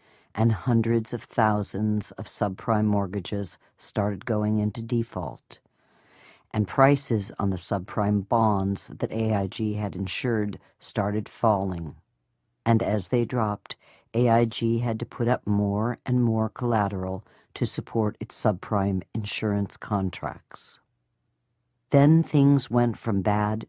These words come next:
to worse, and A I G ran out of assets it could put up as additional collateral. Suddenly, the company was at risk of defaulting on all of its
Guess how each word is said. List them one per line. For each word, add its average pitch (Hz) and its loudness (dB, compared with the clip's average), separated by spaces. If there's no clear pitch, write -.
to 110 -6
worse, 98 -6
and 135 6
A 139 6
I 131 4
G 151 2
ran 117 4
out 139 0
of 101 -6
assets 98 -4
it - -8
could 98 -4
put 104 -4
up 92 -6
as 98 -4
additional 98 -2
collateral. 104 -4
Suddenly, 131 4
the 113 -6
company 117 0
was 113 -2
at - -8
risk 110 -4
of 98 -6
defaulting 110 0
on 120 4
all 123 4
of 82 -4
its - -10